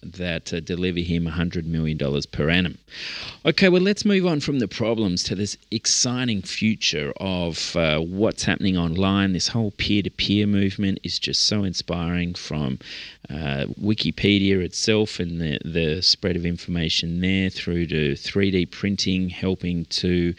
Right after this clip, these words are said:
undermine this planned obsolescence that's, uh, that's so inbuilt to many of the consumer products we face, to, uh, all sorts of people working on scientific programs, uh, via online, uh, platforms. So,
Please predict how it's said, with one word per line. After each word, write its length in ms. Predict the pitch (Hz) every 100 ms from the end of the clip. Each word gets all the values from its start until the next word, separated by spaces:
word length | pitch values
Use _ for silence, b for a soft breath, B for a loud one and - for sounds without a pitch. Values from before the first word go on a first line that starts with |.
| B B B _ -
undermine 640 | 92 95 87 92 95 95
this 140 | 82 -
planned 400 | - 90 85 85
obsolescence 920 | - - 80 92 - 98 90 - -
that's, 460 | 78 71 - -
uh, 320 | 82 78 71
that's 240 | 69 87 -
so 220 | - 87
inbuilt 460 | 85 82 87 90 -
to 380 | 85 80 78 -
many 240 | 87 87 85
of 80 |
the 80 | 78
consumer 500 | - 78 - 92 85
products 640 | - 95 104 101 - - -
we 200 | 82 78
face, 500 | - 71 78 - - B B B B -
to, 380 | 135 131 127 131
uh, 200 | 131 -
all 340 | - 151 160 165
sorts 340 | - 131 -
of 140 | 98 -
people 380 | 98 - 95
working 420 | 92 101 104 110 98
on 140 | 92
scientific 680 | - 101 95 - 98 92 -
programs, 840 | - 95 92 90 82 82 85 - -
uh, 180 | 92 90 B B B
via 500 | - 95 95 90 90 -
online, 680 | 95 95 92 90 85 87
uh, 140 | 85 87
platforms. 800 | - 117 117 - 107 82 62 -
So, 340 | - 101 98